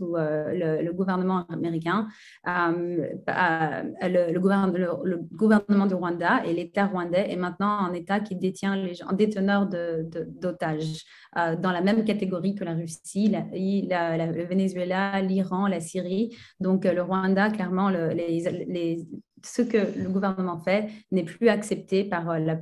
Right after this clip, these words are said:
la plupart des gens autour du monde et on continue à faire en sorte que les gens réalisent, euh, la réalité,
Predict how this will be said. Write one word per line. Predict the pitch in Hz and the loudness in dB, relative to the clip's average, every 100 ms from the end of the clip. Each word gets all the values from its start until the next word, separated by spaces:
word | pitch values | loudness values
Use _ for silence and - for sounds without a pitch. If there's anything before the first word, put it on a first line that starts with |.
| - | -4
la | 175 165 | -4 -2
plupart | 202 208 202 190 | -2 0 0 0
des | 175 175 | -6 -8
gens | 180 170 | -6 -6
autour | 165 170 | -6 -4
du | 165 | -2
monde | 180 220 214 | 0 -2 -2
et | 165 | -4
on | 170 170 | -4 -6
continue | 185 185 185 | -8 -4 -2
à | 180 | -2
faire | 175 | -4
en | 165 170 | -4 -4
sorte | 180 | -6
que | - 170 | -8 -4
les | 165 | -4
gens | 170 170 | -2 -4
réalisent, | 180 180 170 185 170 - - - | -4 -4 -2 -4 -6 -18 -20 -8
euh, | 156 151 | -4 -2
la | 165 | -2
réalité, | 175 170 165 170 180 180 | -2 -4 -4 -2 -2 -2